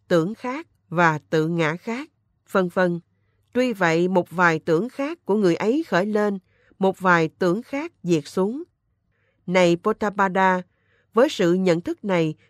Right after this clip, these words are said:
cần phải hiểu tưởng khác, tự ngã khác. Nói cách khác,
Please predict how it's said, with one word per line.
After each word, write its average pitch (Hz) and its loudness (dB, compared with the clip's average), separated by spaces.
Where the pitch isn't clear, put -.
cần 190 4
phải 190 -2
hiểu 180 -2
tưởng 180 0
khác, 277 -10
tự 160 2
ngã 165 -2
khác. 220 -8
Nói 185 4
cách 214 -4
khác, 233 -6